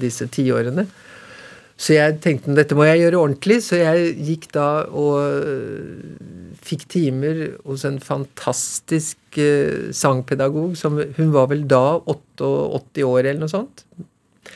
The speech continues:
En sånn som har spesialisert seg på de som ikke skal synge opera. Så det gjorde jeg et halvår, og så,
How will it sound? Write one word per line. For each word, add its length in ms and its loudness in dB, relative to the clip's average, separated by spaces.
En 160 -2
sånn 180 -2
som 140 -4
har 100 2
spesialisert 840 0
seg 120 0
på 80 -2
de 160 0
som 220 -4
ikke 480 0
skal 320 -4
synge 240 0
opera. 320 2
Så 180 0
det 120 6
gjorde 320 2
jeg 180 2
et 100 -4
halvår, 380 2
og 200 6
så, 460 -2